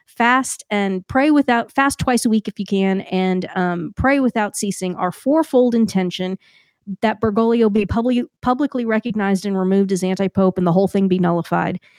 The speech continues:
that Pope Benedict Ratzinger be publicly recognized as having been the one and only living pope since April of two thousand five, that Bergoglio repent, revert to Catholicism, die in a state of grace in the fullness of time, not rooting for anyone's death,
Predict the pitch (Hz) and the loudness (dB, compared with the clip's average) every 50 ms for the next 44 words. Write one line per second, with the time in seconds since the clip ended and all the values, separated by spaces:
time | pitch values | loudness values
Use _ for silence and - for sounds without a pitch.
0 | _ _ _ _ _ - 208 202 - - 254 254 240 247 233 233 220 214 202 - | _ _ _ _ _ -2 -2 0 0 0 -2 0 0 -2 -2 -2 -2 -2 -2 -2
1 | - 196 196 196 190 - - 214 208 196 190 190 196 - 202 214 208 214 202 208 | -2 -2 -2 -2 -2 -2 -2 0 2 2 2 0 0 2 2 2 2 0 0 0
2 | 196 190 202 202 190 - 202 190 185 185 180 180 175 - 196 202 196 190 190 185 | -2 0 0 0 0 0 0 0 2 2 0 0 0 0 0 0 2 2 2 2
3 | 190 185 185 180 185 196 208 214 208 202 196 190 196 190 190 202 185 175 190 190 | 2 0 0 2 2 2 2 2 2 0 2 2 2 0 0 -2 -2 -2 -4 -4
4 | - 196 185 185 - - - 190 - 190 190 - 202 190 190 175 - - 185 180 | -2 0 0 0 -2 -4 -6 -2 0 0 0 0 0 -4 -4 -4 -2 -2 -2 0
5 | 190 175 175 170 180 175 - - 180 180 160 - - 202 - _ _ _ _ _ | 0 -2 -2 -2 -2 -2 0 0 0 0 0 -2 -4 -6 -8 _ _ _ _ _
6 | _ _ _ _ - 233 226 208 226 214 202 214 214 214 220 214 208 208 202 190 | _ _ _ _ -4 -4 -2 0 0 0 2 2 2 2 2 2 2 2 2 2
7 | 175 185 196 - - - - 240 254 269 - - - _ _ _ _ 196 185 190 | 0 0 -2 -2 -2 -2 -2 -4 -6 -8 -10 -12 -16 _ _ _ _ -6 -4 -4
8 | 175 180 185 190 214 262 320 - - 262 - - 233 - - 233 226 226 214 196 | -2 -2 0 2 2 2 0 0 -2 -2 0 0 -2 -2 0 0 0 0 0 0
9 | 170 - - 190 175 - 185 180 190 214 226 - _ _ _ _ _ _ _ _ | -2 -2 -2 -2 0 0 0 0 0 0 -2 -4 _ _ _ _ _ _ _ _
10 | 185 202 196 196 202 214 220 220 226 208 - - 226 214 214 202 196 180 - - | -2 0 2 2 2 2 2 2 2 2 2 0 2 2 2 2 0 0 0 0
11 | 208 202 208 233 247 - - - 208 196 185 - - - 190 190 202 214 220 - | 2 4 4 4 2 2 0 0 2 2 2 0 0 2 2 4 4 4 2 2
12 | - 262 - - - 240 226 220 220 226 233 220 208 185 175 196 226 - 226 247 | 0 -2 -4 -2 -2 -2 0 0 0 0 0 0 0 0 0 0 0 -2 -4 -4
13 | - 226 - - 247 240 247 247 247 254 262 247 226 233 226 220 226 226 - | -4 -6 -4 -2 -2 0 0 0 0 0 0 0 0 0 2 2 0 0 -4